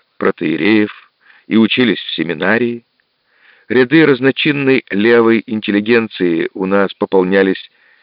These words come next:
в сильной степени выходцами из духовного сословия. Смысл этого факта двоякий. Семинаристы через православную школу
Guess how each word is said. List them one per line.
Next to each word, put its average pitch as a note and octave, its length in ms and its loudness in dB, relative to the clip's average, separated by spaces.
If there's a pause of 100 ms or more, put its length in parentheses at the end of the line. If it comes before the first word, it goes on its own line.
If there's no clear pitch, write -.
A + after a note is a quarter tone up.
(160)
в - 60 -16
сильной A2+ 360 0
степени G2+ 520 -2
выходцами F#2+ 720 -4
из F#2 220 -8
духовного F#2+ 520 0
сословия. E2 580 -4 (1200)
Смысл G3+ 440 0
этого E3+ 300 2
факта D#3+ 320 0
двоякий. A2+ 640 -2 (640)
Семинаристы A2+ 920 2 (160)
через G2+ 340 0
православную F#2 760 2
школу D#2+ 580 0